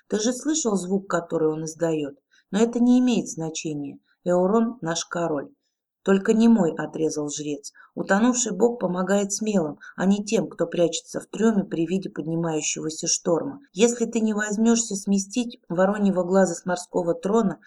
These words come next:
я должен буду взять эту задачу на себя». «Как? У тебя нет ни кораблей, ни меча». «Но у меня есть голос», ответил жрец,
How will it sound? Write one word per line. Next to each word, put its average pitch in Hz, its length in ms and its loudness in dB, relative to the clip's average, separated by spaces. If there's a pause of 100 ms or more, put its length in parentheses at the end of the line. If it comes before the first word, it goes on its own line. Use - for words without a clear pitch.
(260)
я 196 160 2
должен 185 400 0
буду 165 220 -6
взять 185 380 -2
эту 156 220 -8
задачу 156 480 -4
на 156 120 -8
себя». 143 380 -10 (400)
«Как? - 420 0 (260)
У 190 60 -8
тебя 202 240 0
нет 180 220 2
ни 220 120 4
кораблей, 170 760 -2
ни 196 180 4
меча». 185 480 -2 (380)
«Но 175 140 2
у 190 40 4
меня 202 220 4
есть 208 300 -2
голос», 190 400 2
ответил 156 460 -4
жрец, 143 420 -8